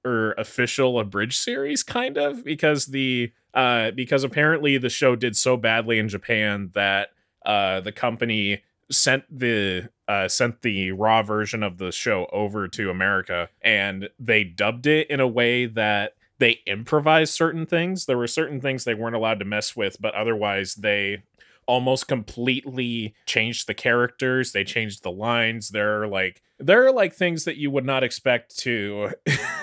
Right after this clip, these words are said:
<laughs> there are some things that you would not expect to hear in any anime, and you probably never will again, because this is the rarest of rare occasions where, uh,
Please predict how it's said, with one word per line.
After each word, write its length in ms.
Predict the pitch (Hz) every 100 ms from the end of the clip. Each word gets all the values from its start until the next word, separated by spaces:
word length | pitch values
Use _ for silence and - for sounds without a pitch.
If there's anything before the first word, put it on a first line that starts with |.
| 285 247
<laughs> 720 | - - _ _ - - -
there 180 | 180 202
are 40 |
some 260 | 214 226 190
things 260 | 185 170
that 100 | 160
you 120 | 151 147
would 80 | 139
not 160 | 143
expect 380 | 127 - 131 -
to 100 | 110
hear 560 | 123 117 113 110 104 -
in 400 | 113 104 98 95 _ -
any 340 | 120 113 101
anime, 680 | 104 104 98 95 92 90 90 -
and 140 | 117
you 60 | 110
probably 320 | 107 175 143
never 220 | 113 117
will 240 | 104 107 104
again, 380 | 90 104 98 92
because 400 | 95 107 90 -
this 280 | 107 117
is 200 | 120 101
the 320 | - 104 98 92 -
rarest 480 | 101 117 127 127 123
of 140 | 98
rare 220 | 107 104
occasions 640 | 95 110 101 92 90 85 -
where, 460 | 92 92 87 87 - _ _ -
uh, 400 | 98 92 87